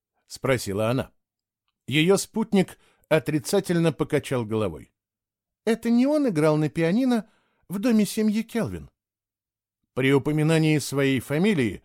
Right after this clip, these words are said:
Дарвин вздрогнул. Месяц назад он играл на рояле на похоронах отца. В тот день в их дом пришло огромное количество гостей, половина из которых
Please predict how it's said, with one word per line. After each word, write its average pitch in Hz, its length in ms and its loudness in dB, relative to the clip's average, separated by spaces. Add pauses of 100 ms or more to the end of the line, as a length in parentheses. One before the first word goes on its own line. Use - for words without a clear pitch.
(440)
Дарвин 160 420 2
вздрогнул. 147 560 -2 (640)
Месяц 170 520 0
назад 165 400 4
он 160 160 2
играл 151 260 2
на 151 140 4
рояле 135 520 4 (240)
на 139 200 -2
похоронах 135 680 -2
отца. - 480 -12 (880)
В - 120 -20
тот 143 260 2
день 147 280 2
в 120 100 0
их 104 100 -2
дом 139 220 2
пришло 135 440 0
огромное 151 560 2
количество 139 640 -4
гостей, 120 640 -2 (460)
половина 180 480 2
из 151 120 0
которых 160 540 0